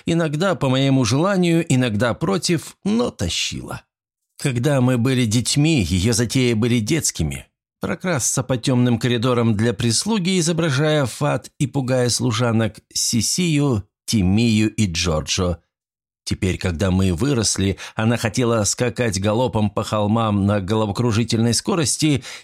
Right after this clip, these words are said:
или подглядывать за посланниками, которые приходили к отцу в поисках милостей и кредитов – или, переодевшись слугой,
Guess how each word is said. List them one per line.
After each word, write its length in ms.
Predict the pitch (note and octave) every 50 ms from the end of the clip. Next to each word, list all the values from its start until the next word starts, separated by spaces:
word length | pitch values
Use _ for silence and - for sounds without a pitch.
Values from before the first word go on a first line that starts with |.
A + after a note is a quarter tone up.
| _
или 200 | - F3+ F#3 E3+
подглядывать 840 | D3 - - D3 C3+ B2 B2 D#3+ - - E3 C#3+ D3 C#3+ D3 A#2 -
за 100 | - C#3+
посланниками, 840 | - D3 D3 - - - D#3 D3+ B2 F#2+ E2+ C2+ - - F2+ E2+ E2+
которые 500 | D#2+ G2+ F2+ - G#2 F#2+ G2 G2 F#2+ F#2+
приходили 640 | F#2+ - G#2+ F#2+ - - G#2 G2 F2 A2 G#2+ G2
к 100 | F#2+ -
отцу 380 | A#2 G#2 - - - - D3 A#2
в 120 | G2 -
поисках 580 | - B2 A#2+ A2 G#2+ - - - G#2+ G#2+ - -
милостей 560 | C#3 C#3+ B2+ A2+ A2 G#2 - - - A#2+ A#2+
и 140 | A#2 - G#2+
кредитов – 720 | - - A2+ A#2+ A#2 A2+ F3+ F#3+ F3 - D#3+ B2+ - - - _ _ _ _ _ _ _ _ _ -
или, 240 | G2+ G2+ G2+ A2 G#2
переодевшись 800 | - - A2+ G2 G#2 G#2+ G#2 F#2+ A2 G2+ - - - G#2 - -
слугой, 520 | - A2+ A2 F#2 C3+ E3 E3 C#3 A2